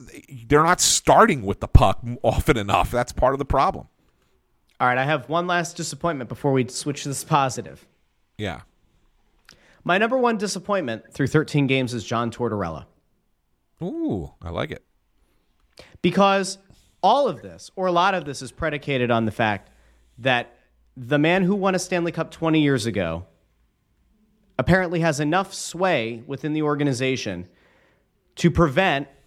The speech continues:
Speaker 2: or to at least fight hard enough to not trade a Scott Laughton for a potential first-round pick, to have a significant hand in building this roster,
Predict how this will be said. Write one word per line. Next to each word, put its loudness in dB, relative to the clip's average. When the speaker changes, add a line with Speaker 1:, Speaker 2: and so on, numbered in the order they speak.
Speaker 2:
or 2
to -2
at -2
least -6
fight -2
hard -2
enough -8
to 0
not 4
trade -4
a 0
Scott 0
Laughton -8
for -4
a -2
potential -8
first-round -10
pick, -12
to 4
have 4
a -4
significant -8
hand 2
in 2
building 2
this -2
roster, -2